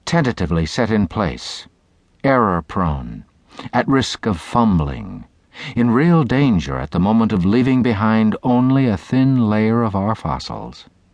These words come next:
Most of Lou's books have no introduction, nor do they need one.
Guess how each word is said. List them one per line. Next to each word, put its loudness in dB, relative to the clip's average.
Most 0
of -2
Lou's 0
books -2
have 0
no 0
introduction, -4
nor 4
do 0
they 2
need 0
one. -8